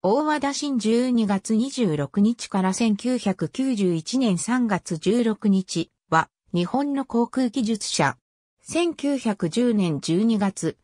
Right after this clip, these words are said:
茨城県東茨城郡生まれ。旧制水戸中学校、水戸高校卒業。千九百三十五年、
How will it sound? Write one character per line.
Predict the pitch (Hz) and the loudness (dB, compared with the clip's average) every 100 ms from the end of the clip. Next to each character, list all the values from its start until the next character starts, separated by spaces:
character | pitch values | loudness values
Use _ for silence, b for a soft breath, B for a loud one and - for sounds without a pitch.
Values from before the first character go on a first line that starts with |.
| _ | _
茨 | 170 190 254 294 | -2 0 0 -2
城 | - - | -8 -2
県 | 240 180 | 0 0
東 | - 170 254 - 247 | -2 -4 -4 0 0
茨 | 233 240 247 | 2 0 0
城 | - | -2
郡 | 247 226 180 | 0 2 2
生 | 151 | 2
ま | 160 180 | 0 0
れ。 | 165 - _ _ _ _ _ _ _ | -2 -6 _ _ _ _ _ _ _
旧 | - 254 294 | -6 -2 -2
制 | - 302 | 0 -2
水 | 294 285 | -2 -4
戸 | 202 | -4
中 | 202 214 233 | -2 0 2
学 | 240 240 | 2 -2
校、 | - 175 151 - _ - | 0 2 2 -2 _ -4
水 | 175 | -2
戸 | 269 | 0
高 | 277 277 | 0 0
校 | 262 190 165 | 2 0 0
卒 | - 127 175 | -4 -2 2
業。 | 185 180 165 _ _ _ _ _ _ | 4 4 0 _ _ _ _ _ _
千 | - 339 330 | -2 0 0
九 | - 285 | -2 -2
百 | 262 214 - | 0 -2 -4
三 | - 269 285 | -6 -2 -2
十 | 190 175 | 0 0
五 | 156 147 | 0 0
年、 | 151 147 | 0 -2